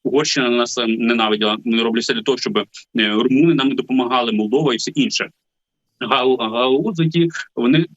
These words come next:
прекрасно справляються, е, в своїх, в своєму регіоні, вони постійно там проводять мітинги. Ну, звичайно, це мало має впливу, але в будь-якому випадку це якимось чином там і працює. <clears throat> На даному етапі ми маємо, е, зрозуміти, що,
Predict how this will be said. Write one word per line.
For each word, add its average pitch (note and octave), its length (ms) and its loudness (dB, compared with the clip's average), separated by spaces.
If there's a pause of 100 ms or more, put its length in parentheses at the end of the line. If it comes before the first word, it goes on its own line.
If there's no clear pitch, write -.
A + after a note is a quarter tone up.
(160)
прекрасно C#3 560 0
справляються, B2+ 760 0
е, A2+ 800 0
в A2+ 80 -6
своїх, B2 340 0
в B2 100 -4
своєму B2 240 0
регіоні, B2+ 320 2
вони A#2 100 -2
постійно A#2+ 320 -2
там A2+ 100 -4
проводять A2 280 -2
мітинги. A#2+ 420 2 (220)
Ну, A#3+ 80 2
звичайно, D3 380 0
це B2+ 240 0
мало C3+ 400 2
має A2 180 2
впливу, G#2 280 0
але C#3 220 0
в D#3 40 -4
будь-якому B2+ 360 0
випадку A2+ 420 -2 (240)
це C#3 220 0 (120)
якимось C3 300 0
чином B2 260 0
там A#2+ 200 -2
і A#2+ 60 -4
працює. G#2+ 480 -2 (580)
<clears throat> - 640 -4
На B2+ 180 2
даному F#3 240 2
етапі F3 300 0
ми B2 140 0
маємо, D3 380 0 (260)
е, A#2 260 0
зрозуміти, C3+ 420 2
що, B2+ 480 0